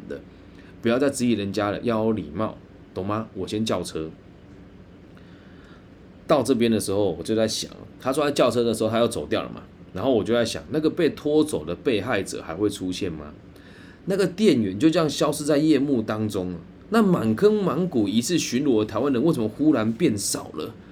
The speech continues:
我的行李箱被移动是偶然吗？为什么店员会在半夜出现在我旁边？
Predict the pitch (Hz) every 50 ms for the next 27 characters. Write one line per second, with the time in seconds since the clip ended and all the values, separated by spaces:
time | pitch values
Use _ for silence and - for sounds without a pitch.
0 | - - - - - - - 123 135 160 165 165 - - 165 202 196 180 135 110
1 | - - 160 165 165 180 170 147 - 120 120 131 135 170 160 131 120 - 170 156
2 | - - - 95 80 76 78 78 78 76 73 73 78 92 98 104 104 110 113 113
3 | - - - - - - - - - - - 185 220 - 151 120 120 110 - -
4 | 190 135 113 107 110 147 160 175 160 165 180 156 143 156 147 131 131 - 151 -
5 | - 147 135 135 147 123 95 85 78 - - 80 80 85 92 92 110 107 110 113